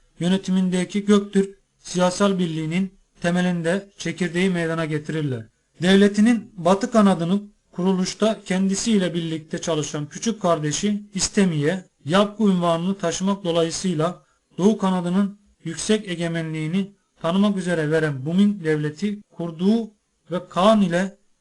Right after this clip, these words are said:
ilan edildiği yıl içinde öldü. İstemi Han batıda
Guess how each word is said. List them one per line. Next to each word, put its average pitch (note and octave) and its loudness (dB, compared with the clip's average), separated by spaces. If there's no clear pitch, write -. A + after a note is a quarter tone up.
ilan E3+ -2
edildiği F3+ 0
yıl G3 4
içinde E3 -4
öldü. D#3 0
İstemi G#3 0
Han G3+ 0
batıda F3+ -2